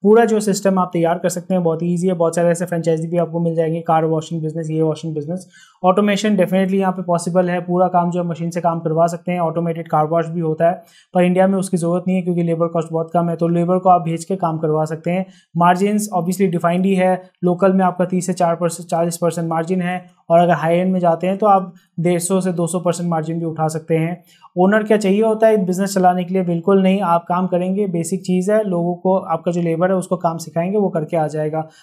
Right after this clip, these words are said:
हाईली स्किल आपको लेबर एकदम नहीं चाहिए, लीड उठाने के लिए, मार्केटिंग के लिए चाहिए होगा, और ये पूरा लो स्किल आपको लेबर चाहिए इस बिजनेस को चलाने के लिए। कैसे जीत सकते हैं? Obviously प्राइस में मैंने जैसे कहा, कमर्शियल के लिए आपके, आपका एक प्राइसिंग होना पड़ेगा,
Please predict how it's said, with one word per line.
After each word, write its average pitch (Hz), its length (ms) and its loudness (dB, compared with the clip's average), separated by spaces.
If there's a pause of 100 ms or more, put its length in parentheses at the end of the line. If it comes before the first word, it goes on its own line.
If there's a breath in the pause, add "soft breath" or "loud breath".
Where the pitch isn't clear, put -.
(120 loud breath)
हाईली 185 220 2
स्किल 208 360 0
आपको 170 300 0
लेबर 165 460 0
एकदम 170 280 -2
नहीं 208 180 0
चाहिए, 202 260 0
लीड 185 260 0
उठाने 180 340 -2
के 190 80 -6
लिए, 190 100 0
मार्केटिंग 165 420 -4
के 170 60 -8
लिए 165 120 -4
चाहिए 160 200 -4
होगा, 196 260 0 (300 loud breath)
और 170 100 0
ये 196 140 2
पूरा 208 320 2
लो 180 260 -2
स्किल 180 380 -2
आपको 170 540 -4
लेबर 160 420 -2
चाहिए 160 460 -4
इस 156 180 -10
बिजनेस 143 300 -6
को 185 120 -6
चलाने 147 400 -6
के 143 120 -10
लिए। 143 260 -8 (200)
कैसे 233 240 2
जीत 214 240 -2
सकते 180 260 -2
हैं? 160 60 -4
Obviously 196 380 -2
प्राइस 175 280 0
में 196 60 0
मैंने 190 220 0
जैसे 175 240 -2
कहा, 175 140 4
कमर्शियल 175 440 -2
के 170 40 -6
लिए 180 120 0
आपके, 170 320 -2
आपका 165 340 -2
एक 175 180 -2
प्राइसिंग 170 320 0
होना 170 220 -2
पड़ेगा, 160 480 0